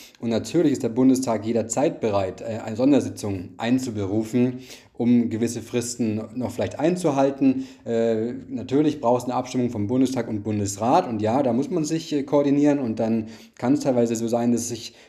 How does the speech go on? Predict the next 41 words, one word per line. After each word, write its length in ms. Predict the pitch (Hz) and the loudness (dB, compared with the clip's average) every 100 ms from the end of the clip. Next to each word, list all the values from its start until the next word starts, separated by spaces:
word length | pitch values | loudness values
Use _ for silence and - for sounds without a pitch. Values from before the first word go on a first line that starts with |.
| - | -2
Dinge 200 | 123 120 | 4 4
verzögern. 640 | 117 107 - 135 165 151 151 - - | 4 -2 4 6 6 6 4 0 -12
Aber 420 | - 117 117 110 107 | -6 0 2 2 -2
wir 100 | 117 | -2
sind 180 | 127 | -4
immer 200 | 127 147 | -2 -2
bereit, 420 | 143 123 113 123 123 | 2 2 2 2 0
auch, 320 | 113 110 117 | -2 -2 -2
äh, 240 | 113 107 | -4 -2
das 140 | 104 110 | -2 -2
haben 120 | 110 | -4
wir 80 | 104 | -2
Grüne 280 | 107 147 | 0 2
auch 80 | 131 | 2
immer 200 | 120 117 | 0 -4
gesagt, 460 | 107 107 107 107 - - - _ | -2 0 0 -2 -10 -20 -20 _
eine 180 | 113 107 | -6 0
Sondersitzung 480 | 117 117 107 104 117 | 2 2 0 -4 -4
einzuberufen, 920 | 135 180 175 151 143 143 - 131 123 | -2 0 0 0 2 0 2 0 2
falls 180 | - 110 | 0 0
es 80 | 101 | 0
denn 100 | 107 | 0
notwendig 500 | 123 147 135 127 127 | 2 2 2 2 2
wäre. 360 | 123 117 113 110 - - - | 4 4 2 -4 -12 -20 -14
Und 180 | 113 | -4
ich 160 | 139 151 | -2 0
bin 120 | 143 | 0
guter 160 | 123 113 | 0 0
Dinge, 180 | 127 147 | 2 2
dass 100 | 123 | 2
wir 80 | |
noch 100 | 123 | -2
im 80 | 117 | -2
ersten 420 | 113 123 131 170 | -4 -4 -4 -4
Quartal 560 | 139 117 104 104 117 131 | -4 -6 -4 0 0 0
die 200 | 127 113 | -4 -4
Impfpflicht 460 | 120 127 - 131 127 | -2 -2 -4 -4 -4
auf 60 | |
den 140 | 123 110 | -4 -6
Weg 160 | 104 | -6
bringen. 300 | - 87 82 | -10 -12 -12